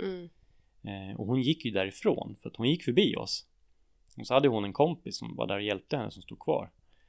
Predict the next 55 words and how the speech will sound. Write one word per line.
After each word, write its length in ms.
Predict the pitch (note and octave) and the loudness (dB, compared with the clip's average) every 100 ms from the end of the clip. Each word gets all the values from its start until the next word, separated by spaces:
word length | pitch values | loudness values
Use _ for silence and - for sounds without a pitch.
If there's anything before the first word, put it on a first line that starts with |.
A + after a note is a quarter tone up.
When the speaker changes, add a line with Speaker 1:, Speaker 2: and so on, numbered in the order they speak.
| _ _ _ - | _ _ _ -10
Speaker 2:
Eh, 720 | G#2 G2 G2 F#2+ F#2+ F#2 G2 - | -10 -8 -10 -10 -12 -14 -16 -16
så 140 | - A2 | -8 2
det 80 | |
var 80 | A#2+ | 6
ju 80 | C3+ | 6
full 260 | - A#2 G2 | 6 2 4
kalabalik. 520 | G#2 G2+ A#2 B2+ G2 | 4 6 8 6 2
Och 60 | |
sen 140 | A2 C3 | 0 6
kommer 180 | G3 A2+ | 6 6
den 40 | |
här 40 | G2 | 4
tjejen 280 | A2 G2+ | 2 2
tillbaka. 380 | A2 C#3+ F3 - | 4 8 8 6
Vi 80 | G2+ | -2
ser 260 | - F3+ C3+ | 0 4 4
hur 60 | |
hon 100 | G#2 | 4
går 100 | G#2 | 0
förbi 340 | G2+ B2 E3 G2+ | -2 0 4 4
oss. 280 | G#2+ - _ _ _ _ - | 2 -2 _ _ _ _ -4
Typ 160 | B2 | -2
tittar 220 | - B2+ A2+ | 0 4 4
på 60 | |
sin 180 | A2+ A2+ | 4 0
mobil 400 | A2 D3 D#3+ D3+ | 2 2 2 0
så 80 | - | -2
här, 100 | - | -2
du 80 | G2 | -4
håller 160 | G#2+ - | -4 -4
på 100 | G#2 | -4
med 120 | G2 | 0
den. 180 | G2+ A2 | 0 -2
Och 80 | |
så 120 | - - | -8 -4
tittar 240 | D#3 B2 | 2 4
hon 120 | A2 | 6
upp 240 | C3 F#2+ _ _ _ _ _ _ _ _ _ - | 6 4 _ _ _ _ _ _ _ _ _ -10
och 80 | A#2+ | -6
ser 400 | - G#3+ D#3 F#2+ | -2 4 8 8
det 120 | F#2 | 6
här 80 | G2 | -2
spektaklet. 580 | - - E3 E3 - - | -2 0 4 2 2 -2
Och 60 | |
man 120 | A2+ A#2 | 0 4
ser 220 | F#3+ C3 | 8 8
hur 60 | A2+ | 6
hon 140 | A2 | 4
bara 140 | G2 | 4
fryser 420 | - - A#2 - A2+ | 4 2 2 2 0
till 360 | G3+ G2 G2 | 4 4 2
och 80 | A2+ | 0
bara 120 | G#2 | 0
stannar. 560 | - - F2+ B2 C3 - _ - | 2 0 0 -4 -4 -6 _ -2
Speaker 1:
Mm. 260 | F#3 E3+ | -2 -2